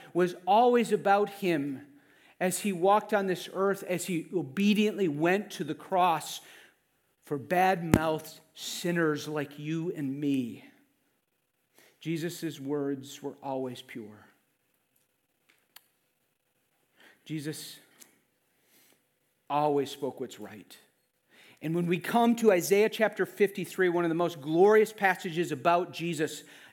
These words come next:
prophecies in the Bible, it says here in verse six, "All we like sheep have gone astray. We have turned everyone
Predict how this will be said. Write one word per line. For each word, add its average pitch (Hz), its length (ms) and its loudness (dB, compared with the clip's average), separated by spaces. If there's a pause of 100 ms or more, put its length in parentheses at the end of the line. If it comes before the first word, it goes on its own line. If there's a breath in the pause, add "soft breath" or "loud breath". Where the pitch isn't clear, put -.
(100)
prophecies 175 600 -2
in 156 60 -6
the 147 60 -4
Bible, 147 420 0
it 170 160 0
says 180 440 2
here 156 340 0
in 143 100 0
verse 151 300 0
six, - 500 -6 (380 loud breath)
"All 202 260 4
we 196 180 2
like 180 220 4
sheep 135 320 -4
have 131 140 -10
gone 147 200 -2
astray. 120 500 -8
We 147 160 2
have 151 180 0
turned 156 400 -4 (120)
everyone 135 680 -2